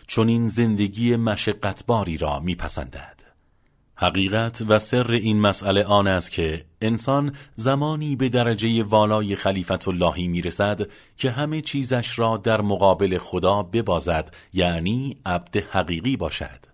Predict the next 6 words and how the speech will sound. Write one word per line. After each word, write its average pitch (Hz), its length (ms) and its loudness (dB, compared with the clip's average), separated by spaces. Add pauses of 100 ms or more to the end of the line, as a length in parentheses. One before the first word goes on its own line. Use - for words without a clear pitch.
(480)
ما 85 340 4 (240)
هرچه 117 480 0
برای 117 480 2
خودمان 104 600 0
و 92 100 2
دیگران 87 540 0